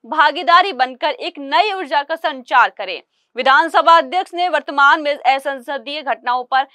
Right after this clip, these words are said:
चिंता जताते हुए कहा कि असहनशीलता इसका प्रमुख कारण है। उन्होंने युवाओं से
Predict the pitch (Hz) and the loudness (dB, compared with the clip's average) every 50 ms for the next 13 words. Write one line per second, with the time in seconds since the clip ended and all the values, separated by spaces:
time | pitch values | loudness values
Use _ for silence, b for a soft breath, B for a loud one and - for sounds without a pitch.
0 | b b b b _ - 302 285 277 262 330 339 269 269 233 - 247 226 226 - | b b b b _ -6 -6 -4 0 0 0 2 2 -2 -2 0 0 0 0 -2
1 | 247 240 226 247 240 226 - 240 240 247 240 262 302 - 330 302 - - 247 320 | -6 -8 -6 -8 -6 -4 -4 -4 0 2 2 2 2 -2 -8 -12 -6 -2 0 0
2 | 349 339 - 330 294 302 269 269 269 - 285 294 294 - - 277 269 - 254 - | 0 0 -2 -4 -6 -6 -8 -10 -12 -12 -14 -14 -10 -4 -2 -2 -2 -2 -4 -6
3 | - 240 240 _ - 302 311 285 311 330 - - _ - 233 214 190 196 190 196 | -6 -6 -6 _ -4 -6 -4 -4 -6 -6 -8 -12 _ -4 -4 -2 -2 -4 -6 -8
4 | 202 214 - - _ _ _ _ _ _ _ 247 277 302 320 370 392 415 440 440 | -12 -16 -18 -18 _ _ _ _ _ _ _ -10 -8 0 4 4 4 4 2 -2
5 | 349 254 277 302 302 302 330 381 466 508 494 - - - - | -4 -6 -6 -8 -4 -2 0 2 2 0 0 -4 -10 -10 -12